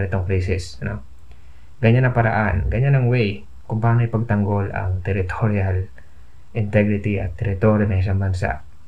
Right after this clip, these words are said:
Yan ang pinapakita ni Zelensky, no? Ganyan,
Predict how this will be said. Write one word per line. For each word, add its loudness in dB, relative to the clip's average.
Yan 6
ang 0
pinapakita 0
ni 0
Zelensky, 2
no? 0
Ganyan, 0